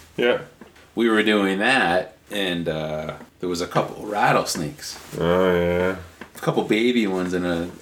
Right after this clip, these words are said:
Speaker 2: and a mother, I guess. I don't
Speaker 1: I,
Speaker 2: know.
Speaker 1: I've come across some rattlesnakes before.
Speaker 2: Yeah. I
Speaker 1: Yeah.
Speaker 2: just thought it was cool.
Speaker 1: Mm-hmm.
Speaker 2: But the fact that I probably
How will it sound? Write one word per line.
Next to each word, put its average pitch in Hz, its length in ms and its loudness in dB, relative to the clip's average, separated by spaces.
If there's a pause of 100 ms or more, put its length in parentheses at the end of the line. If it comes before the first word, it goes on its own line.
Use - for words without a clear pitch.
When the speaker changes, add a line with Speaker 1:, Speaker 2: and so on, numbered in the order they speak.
Speaker 2:
and 101 120 -8
a 90 140 0
mother, 98 460 2
I 165 60 4
guess. 165 260 2
I 135 100 4
don't 135 160 2
Speaker 1:
I, 131 120 2
Speaker 2:
know. 131 40 -4 (120)
Speaker 1:
I've 202 160 2
come 226 160 4
across 147 300 2
some 113 100 2
rattlesnakes 110 540 4
before. 85 420 2 (220)
Speaker 2:
Yeah. - 60 -2
I - 20 6
Speaker 1:
Yeah. 190 60 4
Speaker 2:
just 254 120 4
thought 214 160 4
it 127 60 4
was 120 100 0
cool. 101 460 2
Speaker 1:
Mm-hmm. 143 320 4 (240)
Speaker 2:
But - 120 -8
the - 60 -6
fact 127 240 2
that 101 140 4
I 98 120 4
probably 101 480 2